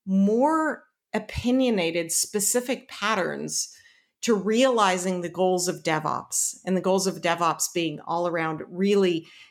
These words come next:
shortening those feedback loops and getting overall better at doing development all the way through to operations and delivering value to customers.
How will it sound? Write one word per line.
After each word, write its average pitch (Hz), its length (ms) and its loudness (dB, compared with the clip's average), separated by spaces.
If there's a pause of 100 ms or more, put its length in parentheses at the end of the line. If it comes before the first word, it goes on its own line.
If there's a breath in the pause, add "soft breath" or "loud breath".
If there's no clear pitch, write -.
shortening 208 480 0
those 190 200 2
feedback 180 500 -2
loops 175 280 -2
and 175 120 -4
getting 185 360 2 (120)
overall 185 460 2
better 170 320 2
at - 280 -4
doing 165 260 -2
development 165 540 2 (120)
all 190 220 4
the 180 80 2
way 170 160 2
through 175 240 0
to 170 160 2
operations 151 960 0
and 165 120 -2
delivering 160 480 0
value 151 320 -2
to - 80 -14
customers. - 760 -6